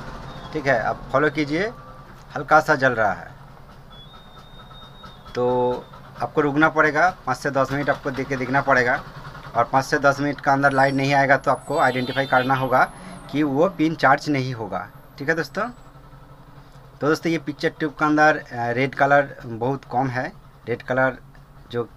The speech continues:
रेड कैथोड पिन हो, वो रेड कैथोड पिन को ही आपको अच्छा से चार्ज करना पड़ेगा, ठीक है।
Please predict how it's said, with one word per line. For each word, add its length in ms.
रेड 280
कैथोड 360
पिन 180
हो, 60
वो 140
रेड 180
कैथोड 420
पिन 160
को 80
ही 60
आपको 360
अच्छा 240
से 140
चार्ज 240
करना 280
पड़ेगा, 300
ठीक 240
है। 120